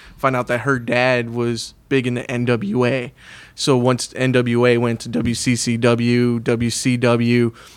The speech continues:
he followed it, and he kinda introduced me to W C W, and then I found E C W on my own,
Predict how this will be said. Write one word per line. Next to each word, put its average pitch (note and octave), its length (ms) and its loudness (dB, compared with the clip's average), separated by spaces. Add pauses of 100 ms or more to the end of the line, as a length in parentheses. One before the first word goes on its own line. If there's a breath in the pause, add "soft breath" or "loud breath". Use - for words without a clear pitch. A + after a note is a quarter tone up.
(120)
he C3+ 120 0
followed C3 480 0
it, A#2+ 240 -2
and A#2+ 380 -2
he A#2+ 500 -2 (480 soft breath)
kinda C3+ 260 -4
introduced B2+ 640 -6
me B2+ 120 -4
to C#3 180 -6
W B2 300 2
C A#2+ 160 -4
W, A#2 420 -2 (100)
and B2+ 140 -2
then A#2 100 0
I A#2+ 80 0
found A#2+ 260 -2
E B2 120 -2
C B2 160 -4
W A#2 280 0
on A2 120 0
my A2+ 160 -2
own, B2+ 340 2